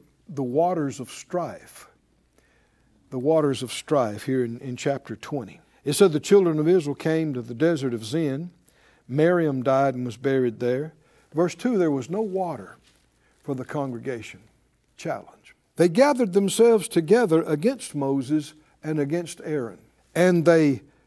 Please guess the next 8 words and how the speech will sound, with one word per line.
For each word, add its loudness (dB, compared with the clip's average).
chode 0
or -4
strove, 2
argued 2
and -6
quarreled 0
and -6
fought -6